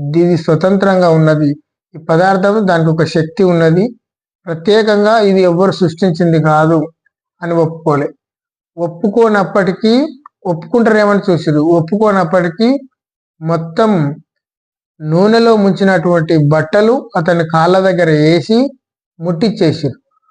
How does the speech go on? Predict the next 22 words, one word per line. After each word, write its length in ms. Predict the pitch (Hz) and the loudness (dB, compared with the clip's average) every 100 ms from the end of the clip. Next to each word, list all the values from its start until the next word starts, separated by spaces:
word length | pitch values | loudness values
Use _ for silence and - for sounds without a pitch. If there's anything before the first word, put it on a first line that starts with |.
| _ _ | _ _
ముట్టిస్తున్న 560 | 170 180 262 254 247 233 | -8 -4 -4 -2 0 0
క్రమంలో 480 | - 208 214 226 214 208 | 0 0 2 2 2 0
తలగబడుతుంటే 800 | 190 196 220 226 226 220 202 | 0 2 2 2 0 0 0
కూడా, 280 | 208 208 220 | 2 2 2
ఇక్కడి 380 | 202 185 220 202 | 2 0 0 2
వరకు, 300 | 196 202 202 | 2 0 0
బాడీ 360 | 170 175 196 226 | 0 2 2 2
వరకు 280 | 226 214 208 | 2 2 -2
వచ్చిన 260 | 196 202 196 | -2 0 0
తర్వాత 440 | 185 180 196 185 | 2 2 2 2
కూడా 300 | 185 185 190 214 - _ _ - | 2 2 2 0 -4 _ _ -10
బ్రూనో 320 | 156 190 208 | -2 2 2
ఒప్పుకుంటాడేమని 760 | 190 180 - 208 202 190 175 160 | 2 -2 -4 -2 0 2 0 0
చూసారు. 420 | 160 139 143 117 - _ _ - | -2 -4 -4 -6 -8 _ _ -18
కానీ 180 | 151 147 | -12 -8
బ్రూనో 340 | 139 156 160 151 | -2 0 2 2
ఒప్పుకోలే. 580 | 139 - - 151 131 123 - _ _ _ _ - | 0 -4 -2 0 0 -2 -8 _ _ _ _ -8
చివరికి 300 | 175 190 185 | -2 0 0
సత్యం 520 | 156 170 165 - 208 196 | -2 -4 -4 -2 0 2
సత్యమే, 500 | 175 160 175 180 175 160 | 0 -2 -2 0 2 0
సత్యమే 500 | 160 160 - 175 175 | 0 -2 0 0 0
జయిస్తుంది. 640 | 156 160 160 156 165 151 | 2 2 2 0 0 0